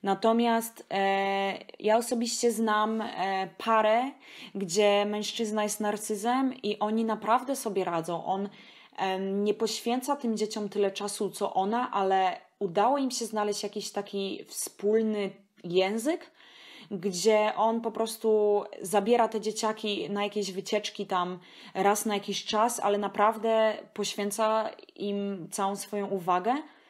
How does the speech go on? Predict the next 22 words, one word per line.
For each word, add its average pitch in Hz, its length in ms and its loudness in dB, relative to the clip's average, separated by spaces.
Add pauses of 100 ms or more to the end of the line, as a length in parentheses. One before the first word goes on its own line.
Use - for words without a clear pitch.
(580)
Nie 208 180 0
wiadomo, 240 260 4
jak 247 120 2
to 247 100 -2
będzie, 240 280 0
jak 226 220 2
te 226 160 -8
dzieciaki 226 360 -6
będą 220 220 -2
starsze, 285 480 0
jak 202 180 -2
to 202 440 0 (180)
będzie 214 260 -4
wyglądać 254 400 -2
ta 220 100 -2
relacja 202 380 0
między 196 280 -4
nimi. 196 200 -2
Natomiast 220 440 -2 (340)
naprawdę 254 480 2
da 196 240 4
się, 226 320 -6